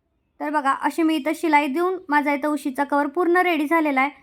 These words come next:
आता मी सरळ करून दाखवते की कसा झाला आहे. हवं असेल इथं चेनही लावू शकता, चेन लावणं खूप सोपं आहे, फक्त चेन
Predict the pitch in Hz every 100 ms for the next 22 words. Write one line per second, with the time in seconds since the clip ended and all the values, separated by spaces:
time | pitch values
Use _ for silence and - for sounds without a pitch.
0 | _ - 294 294 330 330 339 349 330 330
1 | 339 349 339 339 320 262 262 269 311 294
2 | 294 311 302 269 277 381 _ _ _ _
3 | _ _ _ _ _ _ - 349 381 381
4 | 381 349 349 370 392 370 370 381 381 349
5 | 339 339 311 311 349 349 349 339 320 320
6 | 320 - 370 - 349 - 285 294 320 330
7 | 330 339 330